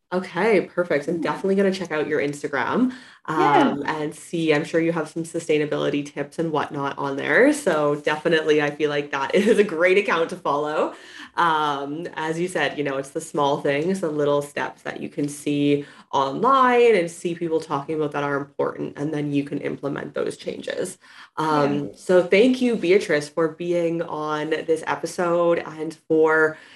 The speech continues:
Speaker 1: giving me a lot to think about. I'm sure the listeners a lot to think about in terms of sustainability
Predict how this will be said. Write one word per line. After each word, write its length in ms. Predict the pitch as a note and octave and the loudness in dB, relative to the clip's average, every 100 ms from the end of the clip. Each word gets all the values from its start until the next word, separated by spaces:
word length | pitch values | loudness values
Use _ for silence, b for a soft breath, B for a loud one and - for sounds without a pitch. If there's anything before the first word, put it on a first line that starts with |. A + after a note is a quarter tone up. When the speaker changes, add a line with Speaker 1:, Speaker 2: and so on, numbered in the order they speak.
| B | B
Speaker 1:
giving 220 | F#3+ G#3 D4+ | 4 6 8
me 80 | |
a 80 | D#4 | 8
lot 540 | E3 D#3 D#3 G#3+ B3+ A3 | 6 4 -2 0 0 0
to 60 | G#3+ | 0
think 240 | F#3+ F#3+ | 2 2
about. 320 | F3+ F3 F3 | 0 0 0
I'm 120 | E3+ | -4
sure 160 | E3+ F#3+ | -6 -6
the 120 | F#3+ | -2
listeners 400 | F3+ E3 F3 E3 | -2 -2 -4 -4
a 40 | E3 | -4
lot 280 | D#3+ C#3+ - | -6 -8 -10
to 80 | |
think 240 | D#3 D3+ D3+ | -6 -4 -2
about 420 | D3+ D3 C#3+ C#3+ | -2 0 2 0
in 120 | D3+ | -2
terms 280 | D3+ D#3+ D3+ | -2 -4 0
of 140 | D#3 | -2
sustainability 1120 | D3+ E3 - D#3 D#3 D3+ D3 D3 D3 D3 D3 | -4 -6 -2 -2 -2 -2 -2 0 0 0 -2